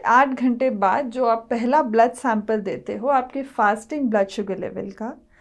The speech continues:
और आपकी फास्टिंग शुगर कहीं भी between सेवेंटी to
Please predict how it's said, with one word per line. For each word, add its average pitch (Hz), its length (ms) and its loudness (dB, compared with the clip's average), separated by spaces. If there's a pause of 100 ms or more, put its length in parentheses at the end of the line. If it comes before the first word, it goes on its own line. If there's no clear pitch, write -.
(340)
और 240 120 4
आपकी 240 300 4
फास्टिंग 262 580 2
शुगर 254 380 0
कहीं 254 440 0
भी 330 160 0
between 226 640 -2
सेवेंटी 294 760 2
to 311 260 -4